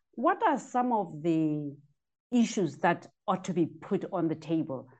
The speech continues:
to try, among others, to address this, uh, injustice, historic and current?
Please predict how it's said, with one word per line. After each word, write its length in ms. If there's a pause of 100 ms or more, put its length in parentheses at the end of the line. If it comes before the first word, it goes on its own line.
(140)
to 100
try, 640 (400)
among 380
others, 340
to 220
address 640 (360)
this, 520 (440)
uh, 360 (300)
injustice, 760
historic 720
and 180
current? 520